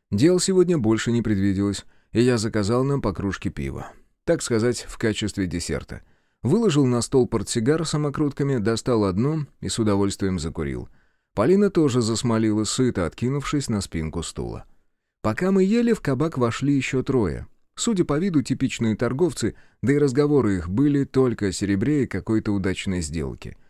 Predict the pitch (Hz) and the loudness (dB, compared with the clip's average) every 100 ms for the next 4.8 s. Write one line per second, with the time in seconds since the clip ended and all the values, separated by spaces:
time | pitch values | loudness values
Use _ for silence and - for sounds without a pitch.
0 | _ _ 92 - 147 135 135 139 110 147 | _ _ -6 0 0 2 0 -2 0 0
1 | 131 113 - 131 123 139 - 110 104 90 | 0 -2 -2 -2 0 0 0 0 0 0
2 | 120 117 113 110 120 139 113 107 110 120 | 0 0 0 0 0 0 0 -4 -2 -2
3 | 107 110 107 123 120 104 - - 120 117 | -2 -2 0 0 -2 -4 -6 -4 -2 0
4 | 113 73 85 - 98 107 - 87 | -2 -4 -8 -6 -2 -2 -2 -6